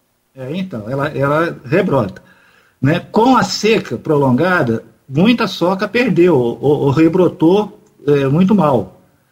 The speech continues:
Então vai ter que, isso aí vai ter um impacto na safra do ano que vem. Então vai ter que ser feito aí um, um replantio,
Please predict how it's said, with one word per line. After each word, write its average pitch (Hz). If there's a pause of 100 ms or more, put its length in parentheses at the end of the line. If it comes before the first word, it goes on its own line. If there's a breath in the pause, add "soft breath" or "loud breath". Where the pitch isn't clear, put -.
(160)
Então 190
vai 214
ter 214
que, 220
isso 185
aí 170
vai 196
ter 202
um 226
impacto 196
na 214
safra 190
do 190
ano 196
que 214
vem. 156
Então 135
vai 196
ter 196
que -
ser 226
feito 185
aí 156
um, 120
um -
replantio, 143